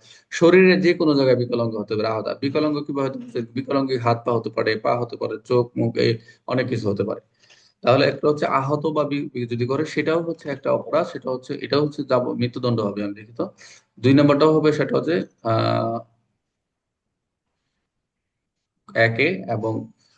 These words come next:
দুই আহত বিকলাঙ্গ করলে সেটা হচ্ছে মৃত্যুদণ্ড বা যাবজ্জীবন দশ লক্ষ টাকা। এগুলো মুখস্থ, মৃত্যুদণ্ড, যাবজ্জীবন মনে রাখতে পারবেন না, হ্যাঁ, এগুলো মনে থাকবে না। আর খতে বলছে, এখানে একটা পয়েন্ট আছে, ওই যে দুইয়ে যেটা আমরা আহত বিকলাঙ্গ যে করলেন,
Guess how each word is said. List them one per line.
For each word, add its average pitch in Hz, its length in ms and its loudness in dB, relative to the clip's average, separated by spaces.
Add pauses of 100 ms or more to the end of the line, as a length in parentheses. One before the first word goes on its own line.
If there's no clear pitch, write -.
(140)
দুই 117 180 4
আহত 123 280 2
বিকলাঙ্গ 143 480 0
করলে 147 240 -4
সেটা 135 220 -6
হচ্ছে 127 160 -6
মৃত্যুদণ্ড 123 480 -2
বা 120 140 2
যাবজ্জীবন 117 520 -2
দশ - 200 -4
লক্ষ 117 140 -6
টাকা। 104 140 -2
এগুলো 127 240 -4
মুখস্থ, 127 480 -6
মৃত্যুদণ্ড, 131 640 -2
যাবজ্জীবন 123 440 2
মনে 127 200 -6
রাখতে 123 240 -2
পারবেন 107 380 -2
না, - 120 -18 (760)
হ্যাঁ, 156 280 0
এগুলো 117 220 2
মনে 123 300 2
থাকবে 104 220 -2
না। 98 100 4
আর 104 120 2 (200)
খতে 131 380 2
বলছে, 143 480 0
এখানে 139 200 -4
একটা 135 160 -8
পয়েন্ট 117 280 -2
আছে, 110 380 -8
ওই 120 360 2
যে 123 100 2
দুইয়ে 135 340 0
যেটা 131 200 -4
আমরা 117 180 -2
আহত 120 200 -6
বিকলাঙ্গ 131 540 -4
যে 123 80 -4
করলেন, 110 400 -2